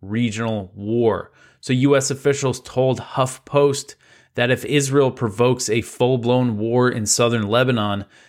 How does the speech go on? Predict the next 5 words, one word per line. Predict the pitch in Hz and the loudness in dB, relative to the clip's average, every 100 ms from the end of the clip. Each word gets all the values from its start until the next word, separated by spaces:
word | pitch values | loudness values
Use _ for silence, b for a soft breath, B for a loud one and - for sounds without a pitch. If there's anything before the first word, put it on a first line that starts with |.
| b | b
the | 127 | -4
consequences | - 139 127 120 120 113 117 - | 0 0 0 -2 -2 -2 -4 -2
could | 117 | -2
be | 104 107 107 | 0 -2 -2
catastrophic. | - - 104 98 - 127 127 123 87 - | -6 -4 -2 -2 0 2 2 0 -6 -8